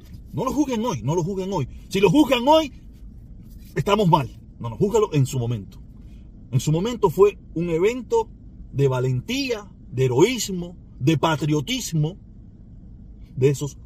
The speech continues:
jóvenes cubanos. Porque ahora yo le pongo un ejemplo. Yo le voy a poner un ejemplo. ¿Qué haríamos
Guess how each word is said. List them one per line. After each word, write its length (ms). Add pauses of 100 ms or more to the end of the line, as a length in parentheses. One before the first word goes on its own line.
(120)
jóvenes 640 (260)
cubanos. 400 (1700)
Porque 240
ahora 180
yo 100
le 100
pongo 220
un 100
ejemplo. 380 (420)
Yo 100
le 60
voy 100
a 60
poner 160
un 80
ejemplo. 240 (720)
¿Qué 140
haríamos 680